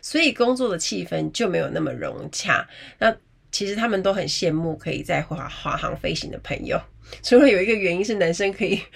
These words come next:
帮忙搬重物，可是因为男生的空服比-，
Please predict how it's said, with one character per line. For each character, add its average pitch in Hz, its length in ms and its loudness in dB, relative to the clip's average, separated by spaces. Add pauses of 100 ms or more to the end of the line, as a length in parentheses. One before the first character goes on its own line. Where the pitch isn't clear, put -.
(220)
帮 202 180 6
忙 165 400 0 (380)
搬 214 240 6
重 180 280 4
物， 175 220 -2
可 170 140 0
是 247 160 0
因 269 140 4
为 220 340 6 (480)
男 170 340 2
生 180 640 2 (600)
的 175 120 0
空 220 340 2
服 160 180 -4
比-， 151 200 -2